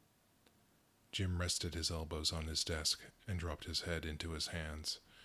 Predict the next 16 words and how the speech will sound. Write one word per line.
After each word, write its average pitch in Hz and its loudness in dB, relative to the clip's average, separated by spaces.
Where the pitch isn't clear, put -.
His - 2
fingers 85 2
pressed - 2
against 85 2
his 82 2
eyes, 80 -2
swore 92 4
from 85 -2
a 73 0
seeming 90 4
eternity 82 -2
spent 80 2
staring 80 2
at 80 -6
the 85 -4
monitor. 80 -4